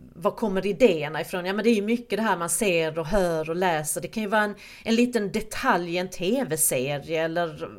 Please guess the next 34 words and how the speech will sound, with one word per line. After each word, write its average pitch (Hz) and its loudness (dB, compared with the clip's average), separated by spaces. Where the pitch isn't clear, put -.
vad 208 2
som 185 -2
helst. 180 -2
Och 202 0
det 190 6
är 185 6
ju 190 0
bra 190 4
att - -4
liksom 185 -4
samla 208 0
sina 160 -6
idéer, 147 0
ha 233 2
liksom 170 -4
en 180 -4
idéskatt 190 -2
på 190 -8
något 170 -8
vis. 151 -6
Fullt 247 0
med 180 0
idéer, 165 2
sånt 277 -2
som 208 -8
man 202 -4
bara 240 2
tycker - -4
har 233 2
varit 226 4
intressant 202 0
eller 180 6
annorlunda 165 2
eller 165 2